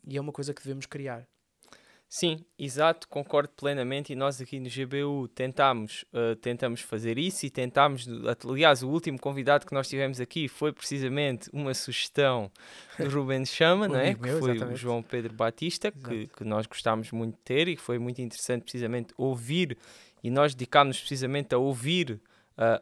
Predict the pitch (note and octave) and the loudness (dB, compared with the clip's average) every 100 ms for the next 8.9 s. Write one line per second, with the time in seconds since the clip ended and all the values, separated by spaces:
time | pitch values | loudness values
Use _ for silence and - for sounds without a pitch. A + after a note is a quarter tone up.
0 | - A2+ A2+ - A2+ - B2 A#2 F#3 A3 | 0 0 0 -4 -8 -2 -2 0 0 0
1 | - - A#2 - A2 A#2 B2 B2 A#2 C3 | -4 -8 -10 -8 -6 -2 -2 -2 -6 -4
2 | A#2+ - A#2 A#2+ B2 - A2+ A2 A#2 A#2 | -4 -4 -2 -2 -2 -2 -2 -2 -2 -2
3 | A#2 A2+ A#2+ A2+ C3 - B2 A#2+ - A#2 | -2 -4 -2 2 2 2 -2 -2 -2 -2
4 | A#2 A#2+ A#2+ C3+ G3 C#3 D#3 - A2 A2 | -2 -6 0 2 2 0 -6 -6 -4 -2
5 | A2+ A2 A2+ A2+ B2 C#3+ F3+ - - - | -2 -4 -4 -8 0 0 0 -4 -20 -20
6 | - - - E3 - - F3 F3+ F3+ G3+ | -20 -20 -8 -8 -8 4 4 4 0 -10
7 | B2+ D#3 D#3 D3 E3 D3 D3+ - - D3 | 0 2 2 -2 -4 -2 -2 -4 -2 -2
8 | - C3+ C3 - - - _ - | 4 4 4 0 -16 -20 _ 2